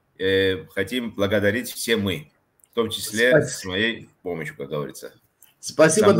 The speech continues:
Speaker 2: на добром
Speaker 1: себя тоже.
Speaker 2: слове, но я категорически против слова «в гостях». Ты здесь не в гостях, ты один
Speaker 1: Да,
Speaker 2: собакушек,
Speaker 1: да, конечно,
Speaker 2: ты дома.
Speaker 1: конечно.
Speaker 2: Поэтому это
Speaker 1: Спасибо,
Speaker 2: как бы,
Speaker 1: спасибо.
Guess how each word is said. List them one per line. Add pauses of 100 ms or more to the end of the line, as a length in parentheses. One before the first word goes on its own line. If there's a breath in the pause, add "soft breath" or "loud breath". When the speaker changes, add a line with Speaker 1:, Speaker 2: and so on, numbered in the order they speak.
Speaker 2:
на
добром
Speaker 1:
себя
тоже.
Speaker 2:
слове, (100)
но
я
категорически
против
слова
«в
гостях».
Ты
здесь
не
в
гостях,
ты
один
Speaker 1:
Да, (280)
Speaker 2:
собакушек,
Speaker 1:
да,
конечно,
Speaker 2:
ты
дома.
Speaker 1:
конечно. (640)
Speaker 2:
Поэтому
это
Speaker 1:
Спасибо,
Speaker 2:
как
бы,
Speaker 1:
спасибо.